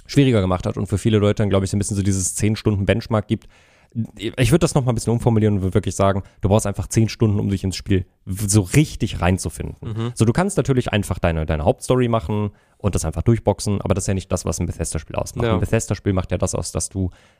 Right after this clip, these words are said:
Speaker 1: acht Milliarden verschiedene Nebenquests
Speaker 2: Ja.
Speaker 1: und andere Fraktionen hast und blabiblub. Ähm, und bis man da so richtig reingekommen ist,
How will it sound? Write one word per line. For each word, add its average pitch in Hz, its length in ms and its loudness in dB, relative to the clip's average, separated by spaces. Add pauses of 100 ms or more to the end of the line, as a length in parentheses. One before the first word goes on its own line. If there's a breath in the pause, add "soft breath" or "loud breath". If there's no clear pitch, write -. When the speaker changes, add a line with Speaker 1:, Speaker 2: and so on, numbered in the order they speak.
(240 soft breath)
Speaker 1:
acht 110 360 -2
Milliarden 107 840 2
verschiedene 95 500 -2
Nebenquests 123 640 0
Speaker 2:
Ja. 107 80 -4
Speaker 1:
und 95 400 0
andere 104 260 0
Fraktionen 139 680 0
hast 120 280 -2
und 104 180 -4
blabiblub. 98 580 0 (540 soft breath)
Ähm, 95 500 2 (1120)
und 127 280 4
bis - 200 2
man 104 200 0 (240)
da 160 320 4
so 117 140 -2
richtig 104 420 0
reingekommen 90 600 0
ist, - 420 -10